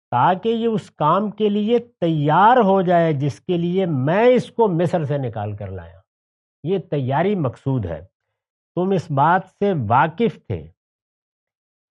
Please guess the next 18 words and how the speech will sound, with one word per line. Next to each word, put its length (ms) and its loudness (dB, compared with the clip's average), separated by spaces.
کہ 160 -8
اس 220 -6
قوم 380 2
کے 180 -2
عوام 560 0
مشرکانہ 800 -2
عقائد 400 0
سے 100 -4
متاثر 560 -4
ہیں۔ 120 -20
ایک 240 -10
لمبا 420 0
عرصہ، 320 -6
پانچ 400 -4
سو 280 -6
سال 320 -8
انہوں 200 -10
نے 140 -12